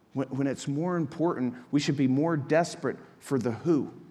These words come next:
Jesus, a relationship with him. And think about it. Jesus is unique. Christianity is unique in all the world.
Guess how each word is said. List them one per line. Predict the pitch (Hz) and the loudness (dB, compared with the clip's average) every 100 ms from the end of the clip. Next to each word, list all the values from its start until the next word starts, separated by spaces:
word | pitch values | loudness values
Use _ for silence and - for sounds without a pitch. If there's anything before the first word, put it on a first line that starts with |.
| - _ _ _ _ _ _ _ _ - | -20 _ _ _ _ _ _ _ _ -10
Jesus, | - 180 131 104 - - | 0 0 2 -2 -6 -4
a | 110 | -2
relationship | 120 120 156 165 139 - 151 143 - | 0 4 4 2 -2 0 -2 -4 -6
with | 123 120 | -6 -4
him. | 120 107 - - - _ _ _ _ _ _ _ _ _ _ - | -4 -4 -6 -18 -20 _ _ _ _ _ _ _ _ _ _ -8
And | 135 | -8
think | - 202 196 | 0 0 2
about | 120 113 | 2 0
it. | - - - | -8 -14 -6
Jesus | 120 220 226 214 - - | 2 2 2 -2 -4 0
is | 160 147 | 0 4
unique. | 151 151 170 170 - - | 4 4 4 2 -6 -10
Christianity | - 180 - - 240 233 190 160 | 0 0 0 -2 0 2 4 4
is | 151 151 147 | 4 2 2
unique | 170 156 170 226 208 | 2 4 4 4 2
in | 175 | 4
all | 175 | 4
the | 160 | 4
world. | 143 160 117 | 4 4 2